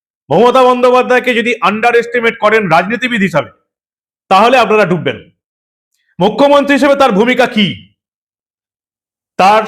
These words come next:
সমস্ত দপ্তর চুরি এবং দুর্নীতিতে অভিযুক্ত। মুখ্যমন্ত্রী হিসেবে তিনি কতটা ব্যর্থ, সেটা আপনারা খুব ভালো করেই জানেন, আমার নতুন করে বলার কিছু নেই। কিন্তু বিরোধী রাজনৈতিক নেতা হিসাবে, বিরোধী দলনেত্রী হিসাবে কিভাবে ক্ষমতায় আসতে হবে,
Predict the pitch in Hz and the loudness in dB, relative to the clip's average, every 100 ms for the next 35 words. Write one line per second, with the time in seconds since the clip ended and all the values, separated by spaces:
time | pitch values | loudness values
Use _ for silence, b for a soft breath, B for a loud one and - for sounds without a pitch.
0 | - 233 302 302 254 214 - 180 123 - | -4 -2 -2 -2 -2 -2 0 -2 -4 -12
1 | - 247 233 240 220 208 165 196 202 190 | -10 -4 0 0 0 0 0 0 0 0
2 | 165 151 147 - - _ _ _ _ _ | 0 0 -2 -6 -18 _ _ _ _ _
3 | - 175 196 277 277 269 262 262 262 240 | -4 -2 0 2 2 0 0 0 -2 -2
4 | 226 220 247 220 226 - 240 240 - - | -2 0 0 2 0 2 0 0 -8 -20
5 | _ 240 247 254 240 240 233 180 202 196 | _ -2 0 2 0 0 0 0 0 0
6 | 202 170 185 170 185 175 170 190 175 175 | -2 0 0 0 0 0 -4 -6 -2 0
7 | 131 165 156 127 123 104 _ _ _ _ | 2 0 -2 -6 -16 -20 _ _ _ _
8 | _ _ _ _ _ 202 202 - 170 247 | _ _ _ _ _ -2 0 0 0 2
9 | 254 269 233 226 254 254 233 175 208 233 | 2 2 0 0 -2 -2 -2 -2 0 2
10 | 208 190 143 110 98 175 233 233 208 233 | 2 0 -4 -6 -6 -2 0 0 0 0
11 | 240 247 220 175 123 - _ _ _ _ | -2 -2 -2 -2 -4 -8 _ _ _ _
12 | 202 226 226 214 214 226 240 233 - 208 | -2 0 0 0 0 0 2 2 2 0
13 | 160 | 0